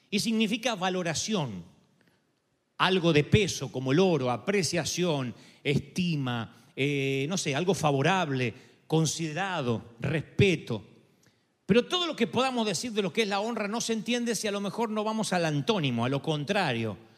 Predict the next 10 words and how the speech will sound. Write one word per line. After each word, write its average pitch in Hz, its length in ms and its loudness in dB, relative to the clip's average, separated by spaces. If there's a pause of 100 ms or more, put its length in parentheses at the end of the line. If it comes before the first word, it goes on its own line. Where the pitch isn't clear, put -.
(300)
Lo 170 200 0
contrario 220 640 0
a 196 200 -2
timi, 190 680 -2 (540)
en 143 120 -2
el 165 100 0
griego 190 380 4
es - 200 2 (120)
atimia. 156 800 -2 (640)
Atimia. 208 760 0